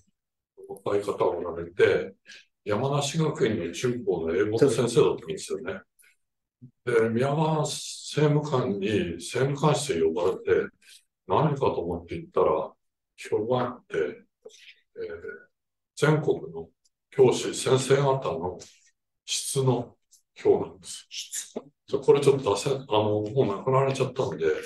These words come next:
わからないんですけども、まあ、いずれにしても、これを見せられて、えー、とにかく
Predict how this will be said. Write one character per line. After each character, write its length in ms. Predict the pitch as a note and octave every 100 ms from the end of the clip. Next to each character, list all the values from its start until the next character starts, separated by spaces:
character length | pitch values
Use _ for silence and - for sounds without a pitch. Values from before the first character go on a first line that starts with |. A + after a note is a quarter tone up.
| - - _ _ _ - - _ _ F#2+
わ 100 | G#2+
か 80 |
ら 80 | G#2
な 80 | -
い 20 |
ん 20 | -
で 80 |
す 200 | - -
け 60 | -
ど 140 | A2+
も、 340 | G#2 G#2+ G2 -
ま 120 | A2+
あ、 20 |
い 80 | G#2+
ず 100 | C#3
れ 100 | D3
に 80 | D3
し 120 | -
て 80 | E3+
も、 340 | C#3+ - - _ _ _ _ _ _ _ - - _ _ _ _ _ -
こ 80 |
れ 60 | C#3+
を 100 | C#3+
見 160 | C#3+ B2
せ 140 | C#3
ら 100 | C3
れ 80 | A#2
て、 340 | - F2+ E2+ - - _ _ _ _ -
え 40 |
ー、 20 | F2+ F#2 - _ _ _ _
と 80 | E3
に 100 | C3+
か 180 | B2+ -
く 220 | B2